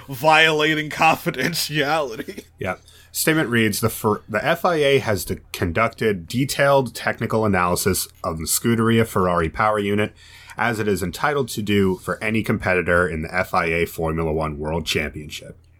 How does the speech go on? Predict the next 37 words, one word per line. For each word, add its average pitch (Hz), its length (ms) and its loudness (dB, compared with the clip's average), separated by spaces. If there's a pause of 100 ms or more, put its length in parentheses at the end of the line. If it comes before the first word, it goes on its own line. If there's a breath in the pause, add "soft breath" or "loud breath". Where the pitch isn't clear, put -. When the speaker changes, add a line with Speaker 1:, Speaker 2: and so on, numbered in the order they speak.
(580 soft breath)
Speaker 2:
The 98 100 0
extensive 151 580 2
and 101 140 0
thorough 127 240 4
investigations 107 800 2
undertaken 87 600 0
during 80 220 -2
the 76 60 -10
twenty 117 300 2
nineteen 120 420 2
season 92 420 0
raised 90 240 2
suspicions 107 800 2 (420 loud breath)
that - 140 2
the - 60 -2
Scuderia 131 600 4
Ferrari 107 460 4
P 110 140 0
U 92 380 4 (140)
could 202 240 4
be 185 140 2
considered 123 560 2
as 107 340 0
not 110 380 2
operating 101 800 2
within 104 340 -2
the 104 100 2
limits 92 380 2
of 87 140 0
the 90 120 -2
F 92 200 -2
I 87 100 2
A 85 140 -2
regulations 95 760 0
at 98 140 -2
all 82 220 -2
times. 82 600 -4